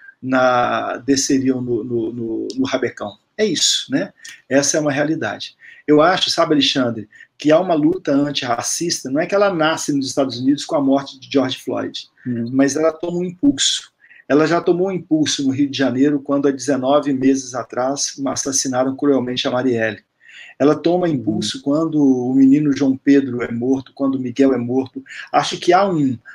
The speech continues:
Speaker 1: há um fervilhar, sabe? A luta antirracista, acho que é uma das lutas hoje, é, mais importantes de se fazer, porque ela, de fato, na minha leitura,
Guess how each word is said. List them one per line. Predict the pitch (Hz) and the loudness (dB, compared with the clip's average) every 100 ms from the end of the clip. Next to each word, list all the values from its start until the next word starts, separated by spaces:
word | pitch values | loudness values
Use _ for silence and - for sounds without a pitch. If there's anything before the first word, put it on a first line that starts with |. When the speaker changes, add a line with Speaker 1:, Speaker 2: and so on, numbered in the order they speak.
| - | -2
Speaker 1:
há | 139 180 | 0 0
um | |
fervilhar, | 180 170 160 156 135 123 110 | 2 0 2 2 4 2 0
sabe? | - 147 139 135 - - | -4 -4 -4 -8 -12 -8
A | 139 | -2
luta | 139 147 151 | 2 2 2
antirracista, | 143 147 139 135 - 147 151 | -2 -2 -4 -2 -2 -2 -4
acho | 147 - | -4 -4
que | |
é | 151 | -4
uma | 151 | -2
das | 147 139 139 | 0 0 0
lutas | 143 156 143 - | -2 0 -2 -2
hoje, | 143 156 151 127 120 _ _ _ _ _ - | 2 4 4 0 -8 _ _ _ _ _ -4
é, | 120 123 117 117 | 0 2 0 0
mais | 135 170 185 | 0 0 -2
importantes | - 147 147 147 135 | 0 0 0 -4 -4
de | - | -4
se | - | -4
fazer, | 135 131 113 131 123 | -2 -2 0 -2 -2
porque | 139 - 131 | -10 -4 -2
ela, | 127 135 143 135 123 | 2 2 4 2 0
de | 147 | -4
fato, | 143 135 131 135 - | -6 0 0 0 -6
na | 127 | -4
minha | 127 143 | 0 2
leitura, | 139 135 127 131 | 2 0 0 0